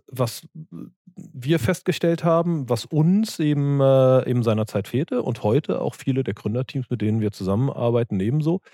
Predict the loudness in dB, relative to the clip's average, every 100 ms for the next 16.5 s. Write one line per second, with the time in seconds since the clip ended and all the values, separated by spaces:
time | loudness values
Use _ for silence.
0 | -20 -20 _ -4 -2 -2 -2 0 0 0
1 | -2 -8 -8 -6 -6 -4 -8 -6 -6 -4
2 | -4 -2 -2 -4 -6 -6 -6 -4 -2 -2
3 | -2 -6 -8 -8 -2 0 0 -2 -2 -4
4 | -2 -2 -2 -4 -4 0 0 0 0 -2
5 | -2 0 2 2 0 0 0 2 2 0
6 | -2 -2 -4 -8 -6 -4 -4 -4 -4 -2
7 | 0 0 -2 -2 -4 -4 -4 -4 -4 -2
8 | -2 -2 -2 -2 -2 -8 -20 -20 _ -4
9 | -2 0 0 0 0 -2 -4 -4 -6 -4
10 | -2 0 0 -2 -6 -4 -4 -2 -2 -2
11 | -6 _ _ _ -4 -2 -2 -2 -2 0
12 | 0 0 -4 -4 -6 -4 -6 -8 -10 -10
13 | -10 -6 -4 -4 -4 -2 -2 0 -2 0
14 | 0 2 0 -2 -4 -2 0 0 0 -2
15 | 0 0 0 -4 -4 -14 -14 -14 -12 -12
16 | -12 -12 -10 -12